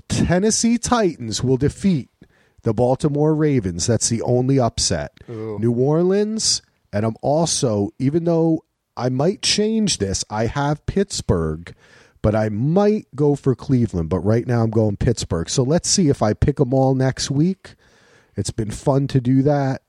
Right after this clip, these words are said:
Speaker 2: All right.
Speaker 1: And, and you know what? Maybe one thing I can talk about too pretty soon, or a topic that we can look forward to in the future, is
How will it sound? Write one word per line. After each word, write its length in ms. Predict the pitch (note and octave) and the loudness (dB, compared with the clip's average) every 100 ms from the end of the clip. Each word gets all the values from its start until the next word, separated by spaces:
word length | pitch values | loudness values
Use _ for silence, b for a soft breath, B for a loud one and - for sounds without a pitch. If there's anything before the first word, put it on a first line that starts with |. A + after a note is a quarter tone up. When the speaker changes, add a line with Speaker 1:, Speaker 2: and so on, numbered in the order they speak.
| - _ - | -20 _ -18
Speaker 2:
All 100 | A2 | -12
right. 280 | G#2+ C3+ D3 - | -8 -6 -8 -6
Speaker 1:
And, 180 | A2 A#2+ | 0 0
and 180 | - C#3+ | 2 2
you 80 | D3 | 4
know 80 | F3 | 4
what? 160 | G#3 C#3+ | 2 2
Maybe 260 | D#3 F#3 | 2 4
one 200 | E3+ D#3+ | 4 2
thing 220 | F3 F3 D3+ | 2 0 2
I 100 | D3+ | 0
can 180 | - C3+ | 2 0
talk 300 | - A2+ - | 2 2 2
about 340 | A2+ G#2+ G#2+ | 2 2 0
too 520 | - D#3 D3+ A#2 G#2 - _ _ _ | -2 2 4 4 0 -4 _ _ _
pretty 260 | - D3 A#2+ | -2 0 2
soon, 380 | - D3+ C#3+ G#2 | 2 2 2 2
or 120 | F#2+ | 0
a 40 | |
topic 480 | - - A2+ - A2+ | 0 -2 -2 0 0
that 180 | A2+ G2 | 0 0
we 120 | G#2+ | -2
can 160 | - G#2+ | -2 0
look 160 | G#2+ - | 0 0
forward 360 | B2 A#2 G#2+ | 2 2 2
to 160 | - A2+ | 2 0
in 60 | |
the 80 | G2 | 0
future, 520 | - B2+ C#3 - G#2 F#2 | -2 0 0 0 -6 -6
is 540 | G#2 F#2+ F2+ F2 - | -4 -2 -2 -2 -6